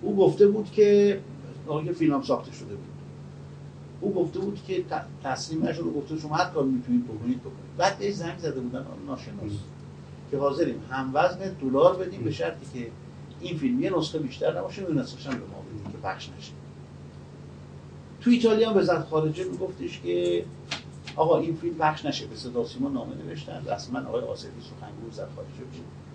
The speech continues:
Speaker 1: ولی من می‌دونم هم او، هم معاون اروپا آمریکا، هم سفیر ما تو روم و واتیکان و غیره اینا مخالف پخش این فیلم.
Speaker 2: ام.
Speaker 1: چرا؟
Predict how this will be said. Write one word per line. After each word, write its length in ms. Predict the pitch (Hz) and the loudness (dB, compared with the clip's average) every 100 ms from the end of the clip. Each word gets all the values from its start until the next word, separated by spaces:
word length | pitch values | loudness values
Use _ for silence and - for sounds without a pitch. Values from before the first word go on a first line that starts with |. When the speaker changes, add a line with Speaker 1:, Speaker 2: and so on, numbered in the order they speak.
| - | 2
Speaker 1:
ولی 120 | 139 | 6
من 220 | 147 156 160 | 10 10 8
می‌دونم 300 | 131 117 113 | 4 0 0
هم 220 | 131 139 - | -2 -2 -2
او، 180 | 139 123 | -2 0
هم 280 | 139 143 135 - - - 110 117 | -2 -4 -6 -10 -14 -14 -6 2
معاون 540 | 123 120 131 143 135 131 - | 4 6 4 4 2 0 -6
اروپا 240 | 123 113 117 | -8 -4 -4
آمریکا، 540 | 107 107 - 123 110 - - - - - | -4 -6 2 4 2 -2 -16 -16 -14 -2
هم 180 | 139 139 - | 2 2 -2
سفیر 380 | - 117 135 139 | 0 0 0 -4
ما 160 | 139 | -2
تو 60 | 135 127 117 - - - | -4 -6 -8 -8 -8 4
روم 300 | 139 135 120 - | 8 8 6 2
و 60 | |
واتیکان 640 | 110 110 113 107 - 139 123 | -2 -2 -4 -8 -10 -6 -6
و 40 | - | -6
غیره 140 | - - 117 | -10 -8 -10
اینا 160 | 123 180 | -6 -4
مخالف 460 | 175 151 147 190 147 | 0 2 4 4 2
پخش 380 | - - - | -2 -10 -12
این 80 | - - | -14 -12
فیلم. 120 | 123 107 | -6 -6
Speaker 2:
ام. 140 | 95 - - - - - - - - - | -6 -10 -14 -14 -16 -16 -16 -16 -14 -10
Speaker 1:
چرا؟ 580 | - 202 220 214 208 208 | 2 8 10 10 6 2